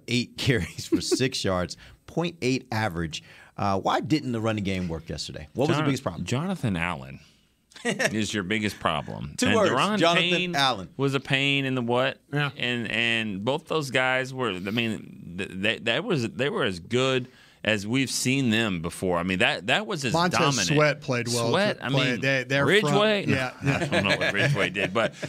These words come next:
Speaker 3: He was
Speaker 2: um,
Speaker 3: not bad.
Speaker 1: He was
Speaker 2: no,
Speaker 1: out there.
Speaker 2: no, he's, he, he'll fit in. He'll fit in good with that team.
Speaker 3: Yeah.
Speaker 2: I mean, you know, that, that was just an unfortunate thing. Cowboys wanted him, but it just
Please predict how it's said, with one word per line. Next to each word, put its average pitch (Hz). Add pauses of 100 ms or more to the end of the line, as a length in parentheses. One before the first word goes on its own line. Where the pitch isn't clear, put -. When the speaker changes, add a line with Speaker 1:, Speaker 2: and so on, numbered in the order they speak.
(100)
Speaker 3:
He 127
was -
Speaker 2:
um, 233
Speaker 3:
not 147
bad. 123
Speaker 1:
He 180
was -
Speaker 2:
no, -
Speaker 1:
out 175
there. 175
Speaker 2:
no, 180
he's, 165
he, 120
he'll 143
fit 156
in. 127
He'll 160
fit 214
in 160
good 135
with 147
that 123
team. 151
Speaker 3:
Yeah. 131
Speaker 2:
I 123
mean, 123
you 143
know, 131
that, 110
that 143
was 170
just -
an 123
unfortunate 131
thing. 82
Cowboys 127
wanted 85
him, 87
but 90
it 95
just 101